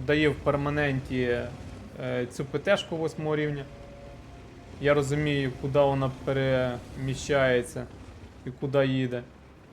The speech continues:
Гриль також в засвіті. Вона тримає, грамотно зіграв, е, Л Т, дуже грамотно. Якби не він, то ми б тут програли. Гриль, відповідно,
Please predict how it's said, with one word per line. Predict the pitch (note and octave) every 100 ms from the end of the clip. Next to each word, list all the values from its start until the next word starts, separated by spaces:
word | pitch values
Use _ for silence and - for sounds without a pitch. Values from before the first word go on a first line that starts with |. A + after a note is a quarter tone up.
| - - - - - -
Гриль | B2+ D3 E3+ D#3+ C3 -
також | B2+ - - F3 D3+
в |
засвіті. | D#3+ D3+ E3 E3 D#3+ - D3+ C#3 - - - - - C3+
Вона | C#3+ D3
тримає, | D3 D3+ D3 D3 D3 C3+ D#3+ D3+ - -
грамотно | D#3+ G3 F3 C3+ B2+
зіграв, | A#2 B2 B2 A#2+ A#2 - - C3
е, | B2 A#2+ A#2+ C#3
Л | B2+ B2+
Т, | A#2+ A#2+
дуже | F3 C#3
грамотно. | B2+ A#2+ A2+ A2+ - B2+
Якби | B2+ C3 E3
не | E3
він, | F3+ A3 G3+
то | E3+ D3+ D3 C3+ - - - - -
ми | C3+ D3+
б | D3+ D3+
тут | D3 -
програли. | D3 B2+ B2+ A2+ A2 A2+ - - - - - - - - - - - -
Гриль, | E3 D#3+ D3+
відповідно, | D3 - D3+ D#3 C#3+ C#3 C3+